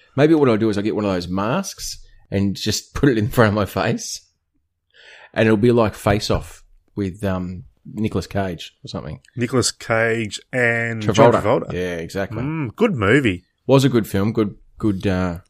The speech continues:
Speaker 1: good premise for that one. I actually quite liked that one.
Speaker 2: It was a great era for movies that didn't need to tell a big, long story. We just had lots of explosions
Speaker 1: Blow shit
Speaker 2: and
Speaker 1: up.
Speaker 2: some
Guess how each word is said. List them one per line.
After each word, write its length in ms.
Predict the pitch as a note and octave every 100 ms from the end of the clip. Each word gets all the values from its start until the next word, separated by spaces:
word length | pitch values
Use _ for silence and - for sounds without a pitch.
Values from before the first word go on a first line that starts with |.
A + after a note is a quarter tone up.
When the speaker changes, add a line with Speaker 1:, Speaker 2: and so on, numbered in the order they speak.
| _ _
Speaker 1:
good 180 | - G#3+
premise 320 | - D#2+ G#2
for 60 | -
that 100 | C2
one. 300 | D2+ - F#3 F#3
I 80 | C3+
actually 280 | - -
quite 140 | A2+ C#2
liked 180 | G#2+ -
that 100 | -
one. 180 | G2 C#3 _ _ _ _ -
Speaker 2:
It 40 | C3+
was 120 | C3
a 60 | C3+
great 260 | C#3+ F3
era 300 | A#2+ A2+ A2+
for 520 | G2 A#2 G#2+ G#2 G#2 - A#2+
movies 500 | G#2+ G2+ G2 F2+ E2
that 200 | A#2 - _ _ _ _ -
didn't 180 | G3+
need 140 | E3 A2
to 80 | G2+
tell 200 | A#2+ A2
a 60 |
big, 180 | F#2+ G#2
long 180 | A2+ G#2+
story. 400 | - A#2 C#3+ G#3+ _ _ _ _ _ _ -
We 80 | G#2+
just 180 | G#2+
had 120 | A#2 G2
lots 340 | A#2 - -
of 140 | A2
explosions 920 | - - - A2 G#2 G#2+ D3+ G3 G3+ - -
Speaker 1:
Blow 140 | F#2+
shit 200 | - F#2+
Speaker 2:
and 100 | G2
Speaker 1:
up. 60 | A2+
Speaker 2:
some 300 | D3+ D3